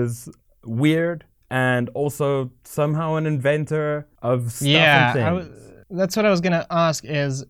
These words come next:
Speaker 2: is, is every Christmas film contractually obligated to have some kind of wacky inventor character in it?
Speaker 1: I don't know. It does seem like it. It seems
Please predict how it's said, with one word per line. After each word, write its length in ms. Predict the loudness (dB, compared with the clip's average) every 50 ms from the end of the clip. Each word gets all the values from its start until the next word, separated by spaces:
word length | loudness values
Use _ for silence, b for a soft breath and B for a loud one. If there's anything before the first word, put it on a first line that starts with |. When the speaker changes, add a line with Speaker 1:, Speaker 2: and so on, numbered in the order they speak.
| _
Speaker 2:
is, 300 | -6 -4 -4 -4 -4 -6 -8 -8
is 200 | -8 -8 -8 -6
every 260 | -6 -4 -2 0 -2 -2
Christmas 480 | -2 -2 -2 -2 -2 -2 -4 -6 -6
film 460 | -6 -6 -4 -4 -2 -2 -4 -4 -6
contractually 800 | -6 -6 -8 -8 -8 -6 -6 -6 -4 -6 -6 -8 -8 -6 -6 -8 -8 -6
obligated 800 | -6 -4 -4 -4 -4 -4 -6 -6 -6 -6 -6 -6 -8 -10 -10 _
to 120 | -10 -10
have 640 | -10 -6 -4 -2 -2 0 0 0 -2 -4 -8 -12 _ _
some 540 | _ -10 -6 -2 0 2 2 2 2 0 0 0
kind 300 | 0 0 0 0 0 0
of 80 | -2
wacky 520 | -4 -4 -4 -2 -2 -2 -4 -6 -6 -6 -6
inventor 540 | -6 -6 -6 -6 -6 -6 -6 -6 -8 -10
character 460 | -8 -8 -8 -8 -8 -8 -10 -12 -12 -12
in 240 | -12 -12 -12 -14
it? 400 | -14 -16 -18 -20 _ _ _ _ _
Speaker 1:
I 100 | -8 -4
don't 180 | -2 0 2 4
know. 180 | 4 4 2 2
It 220 | 0 -2 -4 -2 0
does 240 | 2 2 2 0
seem 300 | -4 -4 -2 -2 0 0
like 260 | 0 0 -2 -4 -4 -8
it. 200 | -10 -10 -12 _ _ -8
It 180 | -8 -8 -6
seems 380 | -4 -4 -2 -2 -4 -6 -8